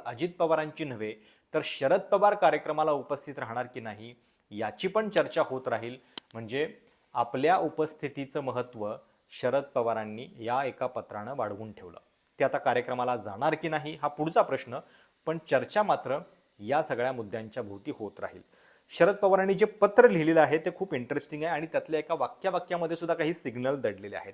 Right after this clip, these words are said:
ते पत्र मी तुम्हाला थोडक्यात वाचून दाखवतो. "प्रिय माननीय मुख्यमंत्री", कंसामध्ये नावाने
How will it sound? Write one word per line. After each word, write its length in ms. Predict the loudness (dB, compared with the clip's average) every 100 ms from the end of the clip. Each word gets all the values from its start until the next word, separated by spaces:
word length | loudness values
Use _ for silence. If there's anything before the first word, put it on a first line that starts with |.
| -10
ते 40 |
पत्र 320 | -2 0 2
मी 100 | -2
तुम्हाला 340 | 0 2 4 2 -2 -20 _
थोडक्यात 280 | -4 2 0 0 -14 _ -4
वाचून 300 | -4 -4 -4
दाखवतो. 540 | -2 -4 -4 -6 -6 _ _ _ _ 2
"प्रिय 340 | 2 6 6 6 -2
माननीय 500 | 4 4 6 2 2
मुख्यमंत्री", 640 | 2 0 0 0 -2 -6
कंसामध्ये 880 | -8 -4 -4 0 0 0 0 -2 -4 -10
नावाने 720 | -8 0 0 2 0 0 -8